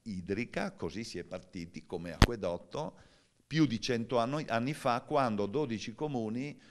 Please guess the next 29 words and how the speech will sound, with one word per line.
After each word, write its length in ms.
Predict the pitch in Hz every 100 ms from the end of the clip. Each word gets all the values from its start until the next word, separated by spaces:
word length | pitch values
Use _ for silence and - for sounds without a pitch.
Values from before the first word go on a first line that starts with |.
| - _ _
con 360 | - 127 107 101
un 280 | 131 117 107
grosso 400 | 113 143 151 107
sforzo 500 | - 131 120 95 101
finanziario 920 | 92 123 143 131 110 101 104 139 139
hanno 220 | 110 101
deciso 480 | 104 135 - 98 98
di 120 | 95
rispondere 720 | 120 113 - 85 87 90 101 -
a 140 | 104
una 340 | 110 113 92
esigenza, 1040 | 104 95 98 82 104 92 87 - 82 76 - - - - _ -
eh, 520 | 101 95 87 87 87
del 460 | 90 123 123 98 -
territorio 640 | 104 95 - 123 113 101
e 40 | 92
della 240 | 113 104
popolazione, 880 | 107 101 135 160 - 98 87 92 104
che 220 | 139 95
evidentemente 840 | 90 107 104 95 135 98 101 107
non 240 | 95 110 95
aveva 500 | 98 110 92 90 -
acqua 520 | 101 90 - 113 98
a 60 | -
sufficienza, 720 | - 113 185 - 98 101 113
ma 100 | 104
soprattutto 640 | - 85 101 - 90 90
non 220 | 98 107 104
aveva 440 | 85 80 78